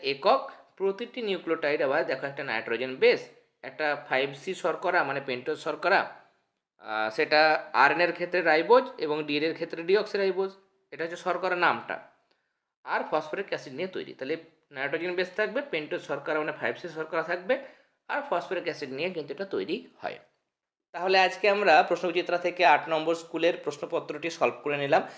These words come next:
আজকের ক্লাসটি ভালো লেগে থাকলে অবশ্যই ক্লাসটিতে লাইক দেবে, তার পাশাপাশি যারা এখনও পর্যন্ত চ্যানেলটি সাবস্ক্রাইব করনি, সাবস্ক্রাইব করে নিও। আজকের ক্লাসটি ভালো লেগে থাকলে তোমাদের ফ্রেন্ড সার্কেলের মধ্যে বেশি বেশি করে শেয়ার করবে। আহ, প্লেলিস্টে যাবে,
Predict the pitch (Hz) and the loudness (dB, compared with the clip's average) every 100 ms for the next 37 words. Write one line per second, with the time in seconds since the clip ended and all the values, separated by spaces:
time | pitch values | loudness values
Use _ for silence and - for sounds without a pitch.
0 | - _ - 147 - 185 185 170 170 165 | -20 _ 2 2 4 2 4 2 2 0
1 | 160 156 170 170 175 165 123 160 202 185 | 2 4 2 0 -2 2 2 0 -2 0
2 | 180 - 160 147 151 147 156 226 - 160 | -2 -2 2 6 6 4 0 0 0 -2
3 | 135 - 151 147 - 185 147 123 123 143 | -2 -2 -2 0 2 2 4 2 2 -4
4 | 156 151 180 - 131 139 165 147 117 - | -4 -4 -4 -4 -4 -4 0 0 0 0
5 | 156 - 147 185 254 - - - - 175 | -2 2 0 2 -4 -10 -20 -20 4 4
6 | 165 - 190 180 190 190 226 285 - - | 6 4 4 6 4 4 2 0 -8 -20
7 | _ 139 156 180 180 180 180 - 208 180 | _ 0 2 0 6 6 6 0 -2 4
8 | 175 170 175 180 180 190 175 170 175 175 | 4 4 2 0 -2 -2 0 0 0 -2
9 | 165 175 175 165 170 165 175 175 160 143 | -2 -2 -2 -4 -4 -4 0 0 0 -4
10 | 165 175 180 170 - 156 165 165 160 202 | -6 -4 -4 -4 2 4 4 0 0 0
11 | - - _ _ _ - 123 120 120 135 | -2 -18 _ _ _ -8 0 2 2 4
12 | 185 196 196 185 180 175 | 4 4 4 6 8 6